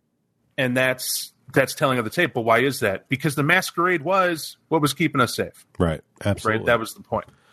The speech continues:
Speaker 2: Well, and, uh, you know, the, the other thing, too, is, um, you know, those that remained took a proactive stance. And, uh, the question was asked, "What happened with the Ravnos Antediluvian? Like, what happened with the Week of Nightmares?"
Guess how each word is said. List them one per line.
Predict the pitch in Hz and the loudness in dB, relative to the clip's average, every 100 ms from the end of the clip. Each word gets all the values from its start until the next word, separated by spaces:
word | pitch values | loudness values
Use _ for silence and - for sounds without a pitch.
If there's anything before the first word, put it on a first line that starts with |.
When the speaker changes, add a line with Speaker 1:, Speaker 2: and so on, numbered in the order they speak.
| - - | -20 -2
Speaker 2:
Well, | 123 113 | 0 0
and, | 131 127 | -2 0
uh, | 127 120 113 | 2 2 0
you | 117 | 0
know, | 120 107 | 2 2
the, | 95 113 113 | 2 0 0
the | 95 113 | 0 0
other | 117 113 | 0 0
thing, | 117 104 | 0 -2
too, | - 156 123 98 | 0 0 0 0
is, | 104 101 98 92 - - | -2 2 2 0 -6 -4
um, | 107 101 92 87 82 - _ | 0 2 2 0 -4 -8 _
you | 226 | -2
know, | 110 | 0
those | 101 131 131 | 2 0 0
that | 127 | -2
remained | 107 107 110 123 101 107 - _ _ - _ _ 117 | 0 0 2 2 0 -2 -6 _ _ -20 _ _ -20
took | - 120 107 | 0 2 2
a | |
proactive | - - 123 117 110 - 101 | -4 -2 0 2 0 0 -2
stance. | - - 147 104 95 - - - - | -2 0 0 0 -4 -10 -20 -20 2
And, | 123 113 - | 2 2 0
uh, | 117 101 | -2 -2
the | - | -4
question | 131 170 147 139 | -2 -2 0 2
was | 117 120 | 2 2
asked, | 104 - - - _ _ _ _ | -2 -6 -12 -14 _ _ _ _
"What | 113 151 | -2 0
happened | 156 156 135 | 0 0 0
with | 120 123 - | 2 0 0
the | 123 113 107 | 2 2 2
Ravnos | 107 117 113 107 113 | 0 0 2 2 2
Antediluvian? | 110 92 98 143 107 69 71 | 0 2 0 2 0 -4 -4
Like, | 92 90 | -2 -2
what | 98 104 | -2 0
happened | 117 123 107 | 0 0 0
with | 104 110 - | 2 0 -2
the | 107 107 104 | -2 0 0
Week | 95 107 - | 0 -2 -2
of | 92 | 0
Nightmares?" | 131 120 82 78 73 | 2 2 -2 -6 -6